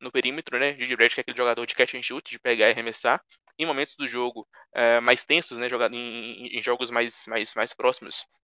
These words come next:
eh, nos quais os Mavericks vão estar mais vezes nesse, nesse, nesse, nesse período, né? Jogos em que vai estar ali por um ponto, dois, e que qualquer ponto conta. Tem um jogador como esse capaz de matar bolas longas pra dar um alívio,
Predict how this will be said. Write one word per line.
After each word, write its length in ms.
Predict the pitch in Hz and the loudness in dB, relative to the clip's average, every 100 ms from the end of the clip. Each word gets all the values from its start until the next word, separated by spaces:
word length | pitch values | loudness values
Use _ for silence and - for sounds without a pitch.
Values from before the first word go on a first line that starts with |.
| _ - | _ -2
eh, 200 | 113 110 | 2 2
nos 140 | 131 | 0
quais 380 | - 117 120 - - | 4 6 6 0 -14
os 120 | 117 | -2
Mavericks 320 | 120 123 - | 0 0 -6
vão 120 | 123 | -8
estar 200 | 139 - | -4 2
mais 200 | 123 120 | 2 2
vezes 260 | 113 120 120 | 0 -4 -4
nesse, 200 | 117 - - | -12 -12 -10
nesse, 280 | 117 110 | -10 -10
nesse, 440 | 117 - 117 107 107 | -12 -10 -8 -8 -10
nesse 140 | 127 - | -14 -6
período, 360 | 117 151 131 | 0 2 0
né? 120 | 127 - _ _ - | -8 -8 _ _ -4
Jogos 220 | 120 117 | -4 -4
em 100 | 123 | -10
que 80 | - | 0
vai 120 | 120 | 2
estar 120 | 123 120 | 6 4
ali 140 | 120 | 4
por 140 | 120 | -6
um 100 | 120 | -12
ponto, 280 | 113 135 135 | -6 -8 -8
dois, 380 | 110 120 120 - _ _ _ | -4 -2 -2 -4 _ _ _
e 100 | 113 | -14
que 180 | - 127 | -12 -4
qualquer 320 | 127 120 127 | -2 2 2
ponto 320 | - 127 127 - | 0 -10 -10 -10
conta. 400 | 127 165 127 - _ _ | -6 -4 -2 -4 _ _
Tem 100 | 139 | -4
um 40 | |
jogador 280 | 147 143 131 | 0 0 -2
como 200 | 151 135 | -4 -4
esse 160 | 127 - | -4 0
capaz 240 | 117 123 | 0 0
de 80 | 123 | 0
matar 220 | 120 120 | 2 2
bolas 260 | 117 117 110 | 2 0 -2
longas 380 | 120 117 98 - _ _ - | -6 -8 -8 -12 _ _ 2
pra 120 | 113 | 4
dar 120 | 120 | 6
um 80 | 123 | 6
alívio, 360 | 110 127 143 | 4 2 -4